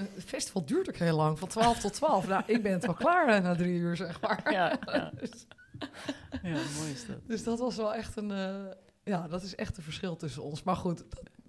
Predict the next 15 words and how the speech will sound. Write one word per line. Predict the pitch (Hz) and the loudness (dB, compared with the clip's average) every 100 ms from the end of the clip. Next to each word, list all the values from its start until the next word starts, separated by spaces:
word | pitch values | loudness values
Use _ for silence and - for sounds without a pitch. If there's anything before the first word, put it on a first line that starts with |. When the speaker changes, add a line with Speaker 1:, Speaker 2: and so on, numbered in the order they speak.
| - | -14
Speaker 1:
wil | - 185 175 | -2 0 2
niet | 180 | 0
zeggen | 170 156 | -2 -4
dat | 156 | -6
je | 156 | -6
geen | 156 | -6
vrienden | 151 185 196 | -6 -6 -8
kan | 147 156 | -8 -10
zijn | 147 147 | -10 -12
met | 151 - | -14 -14
elkaar | 139 139 | -12 0
Speaker 2:
Nee, | 190 151 127 | 2 2 0
Speaker 1:
natuurlijk. | - - | -8 -4
Speaker 2:
nee, | 151 127 - | -4 -4 -6
nee. | 151 135 - | -6 -6 -8